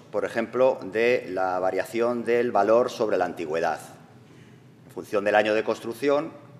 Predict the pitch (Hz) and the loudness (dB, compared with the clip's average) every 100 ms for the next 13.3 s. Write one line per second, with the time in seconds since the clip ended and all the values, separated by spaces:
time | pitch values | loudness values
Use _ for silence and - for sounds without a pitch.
0 | - - - - - - 98 104 - 123 | -20 -20 -20 -20 -16 -2 0 0 0 -2
1 | 127 123 127 156 - - - 95 95 95 | -2 -2 -4 -4 -14 -12 -6 -4 0 2
2 | 107 - 90 92 90 90 87 98 92 80 | 2 -2 -8 -12 -10 -8 -4 -4 -4 -4
3 | 71 71 - - - 92 92 87 90 101 | -8 -10 -16 -20 -20 -18 -18 -16 -16 -14
4 | 107 104 - - - - - - - - | -16 -18 -20 -20 -20 -20 -20 -20 -20 -20
5 | - - - - - 87 85 82 80 98 | -20 -20 -20 -20 -20 -20 -18 -18 -16 -16
6 | 90 98 90 - - - - - - - | -16 -18 -20 -20 -20 -20 -20 -20 -20 -20
7 | - - - - - - - - - - | -20 -20 -20 -20 -20 -20 -20 -20 -20 -20
8 | - - - 123 131 135 139 139 120 101 | -20 -4 2 6 8 8 8 4 0 -4
9 | 101 117 123 127 131 131 127 156 - 165 | -2 2 4 4 2 0 0 -4 -4 -6
10 | 220 - - - 104 - - 110 107 107 | -6 -12 -20 -12 -10 -10 -6 -4 -2 -2
11 | 104 110 107 107 110 107 104 104 101 - | 2 2 0 -4 -2 -2 -4 -6 -6 -6
12 | 127 92 98 98 98 95 101 101 104 113 | -8 -6 -4 0 0 0 -2 0 0 2
13 | 143 160 | 2 0